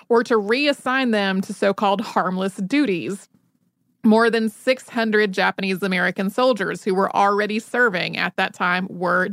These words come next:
discharged, most of them honorably, and others were sent to Camp Robinson, Arkansas, where they were assigned to do menial labor.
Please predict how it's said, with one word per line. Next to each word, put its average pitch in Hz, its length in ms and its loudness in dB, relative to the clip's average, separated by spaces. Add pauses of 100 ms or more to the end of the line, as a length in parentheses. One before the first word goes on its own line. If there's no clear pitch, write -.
discharged, - 760 -4
most 202 320 -4
of 202 80 0
them 185 180 -2
honorably, 185 640 0 (480)
and 208 300 0
others 240 480 2
were 226 100 0
sent 208 260 -4
to 214 80 -6
Camp 233 360 0
Robinson, 208 640 0
Arkansas, 202 800 0
where 190 120 -2
they 185 140 -2
were 190 160 0
assigned 190 480 -2
to - 160 -10
do 208 160 2
menial 160 480 -4
labor. 175 640 -4